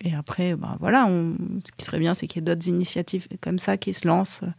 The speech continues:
parce que ce qu'il faudrait, c'est de pouvoir recréer ça dans les villages.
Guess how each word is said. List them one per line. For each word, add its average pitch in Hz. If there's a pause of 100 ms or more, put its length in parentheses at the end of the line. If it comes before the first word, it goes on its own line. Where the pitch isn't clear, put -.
(460)
parce -
que 170
ce -
qu'il -
faudrait, 180
c'est 180
de -
pouvoir 175
recréer 185
ça 202
dans 190
les 190
villages. 233